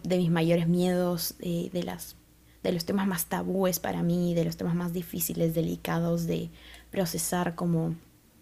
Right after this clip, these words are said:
todo lo que tiene que ver con, eh, abuso a la mujer me genera mucho miedo,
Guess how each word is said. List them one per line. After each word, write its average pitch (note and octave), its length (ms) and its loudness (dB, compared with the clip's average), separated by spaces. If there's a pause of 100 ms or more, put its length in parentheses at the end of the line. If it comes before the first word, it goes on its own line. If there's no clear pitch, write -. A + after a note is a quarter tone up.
(540)
todo G#3+ 140 4
lo G#3 100 4
que G3 80 0
tiene F#3+ 240 0
que F#3 120 0
ver F#3 220 2
con, F3+ 340 0 (640)
eh, F#3+ 240 0
abuso F3 800 0 (140)
a F3+ 80 -4
la F3 100 0
mujer F3+ 460 -2
me G3 160 0
genera F3 580 -2
mucho F3 360 -4
miedo, F3 520 0